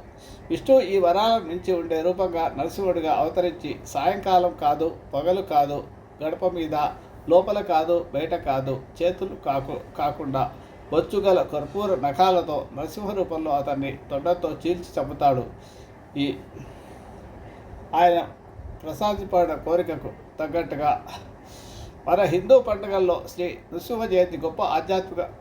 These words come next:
ప్రాముఖ్యం కలిగి ఉంది. అకాల మృత్యు భయం కలిగినప్పుడు, కుజ, శని, రాహువులో వ్యతిరేకముగా ఉండి ఒకరి దశలో, లో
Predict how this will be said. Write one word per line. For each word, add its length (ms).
ప్రాముఖ్యం 480
కలిగి 200
ఉంది. 280
అకాల 440
మృత్యు 220
భయం 300
కలిగినప్పుడు, 640
కుజ, 160
శని, 360
రాహువులో 580
వ్యతిరేకముగా 880
ఉండి 340
ఒకరి 400
దశలో, 360
లో 240